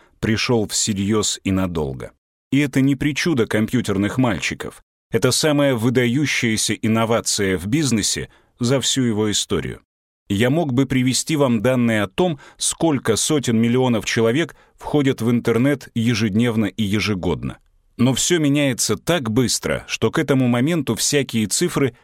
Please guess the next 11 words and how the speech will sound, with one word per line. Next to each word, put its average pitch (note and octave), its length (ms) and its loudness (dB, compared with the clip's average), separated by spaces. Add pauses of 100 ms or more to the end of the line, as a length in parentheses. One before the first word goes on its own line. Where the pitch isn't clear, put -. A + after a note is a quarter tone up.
безнадежно A#2+ 840 2
устареют. G2 680 -4 (640)
Интернет — A2+ 580 2 (300)
это B2+ 220 0
не C#3+ 100 2
пятнышко C#3 640 -2
на G#2+ 180 2
экране A#2 360 0
радара G#2+ 380 2
большого G#2 520 0
бизнеса. F#2 640 -2